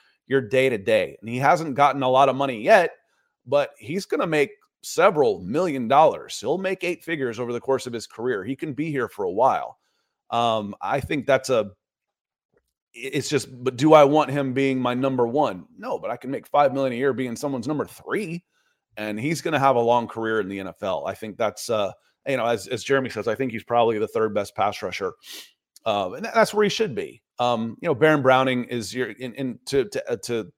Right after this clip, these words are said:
to the other point is he's leading. Part of that is, uh, he's been available. You know, he hasn't missed any games. Baron Browning is probably your best pass rusher.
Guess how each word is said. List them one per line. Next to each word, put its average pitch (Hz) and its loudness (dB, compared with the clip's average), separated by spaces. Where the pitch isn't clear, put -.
to 131 0
the 117 0
other 135 6
point 127 -2
is 104 -6
he's 110 -6
leading. 113 -2
Part 117 4
of 113 2
that 113 4
is, 107 0
uh, 113 2
he's 120 -8
been 104 -6
available. 80 -6
You 87 -18
know, 90 -10
he 98 -6
hasn't 101 -4
missed 107 -8
any 98 -8
games. 92 -6
Baron 139 4
Browning 110 2
is 95 -8
probably 107 -2
your 92 -10
best 90 -4
pass 120 2
rusher. 131 -2